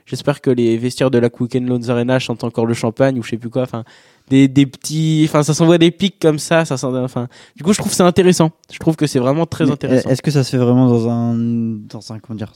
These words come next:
Speaker 2: dans un esprit vraiment sportif ou plus, euh,
Speaker 1: Bah, en fait,
Speaker 2: déstabilisateur ?
Speaker 1: euh, bah, les, les deux, en fait, c'est un peu du trash talk et en plus, euh, en plus, en même temps, c'est, franchement, c'est amusant de voir les, les deux,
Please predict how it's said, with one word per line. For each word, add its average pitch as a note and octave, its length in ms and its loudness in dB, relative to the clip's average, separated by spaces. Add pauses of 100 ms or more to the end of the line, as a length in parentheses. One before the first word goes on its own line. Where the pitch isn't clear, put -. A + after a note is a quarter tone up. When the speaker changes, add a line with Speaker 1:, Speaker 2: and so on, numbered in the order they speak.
Speaker 2:
dans A#2 220 -2
un A#2+ 60 0
esprit A#2+ 500 -2
vraiment A2+ 240 0
sportif - 540 -8
ou A#2+ 160 -2
plus, - 360 -10
euh, A2+ 480 0
Speaker 1:
Bah, C3+ 320 2
en D3 140 0
fait, G#3 360 0
Speaker 2:
déstabilisateur ? A#2+ 840 0
Speaker 1:
euh, - 40 -20 (200)
bah, C#3 180 4
les, C#3 220 2
les C#3 160 0
deux, F3 100 4
en E3+ 100 2
fait, C3 160 -2
c'est - 60 -2
un A#2+ 80 0
peu D3+ 140 0
du C#3 100 0
trash B2+ 280 -4
talk E3+ 280 4
et C3+ 60 4
en A#2+ 100 2
plus, D#3+ 320 2
euh, A#2+ 420 4 (520)
en A2+ 160 -2
plus, C#3+ 240 -2
en B2+ 60 2
même A#2 100 -2
temps, C3+ 160 2
c'est, - 160 -10
franchement, C3 320 -4
c'est - 120 -8
amusant A2+ 360 0
de B2 80 -2
voir A2+ 160 4
les, A2+ 120 2 (200)
les A2+ 180 0
deux, B2 400 2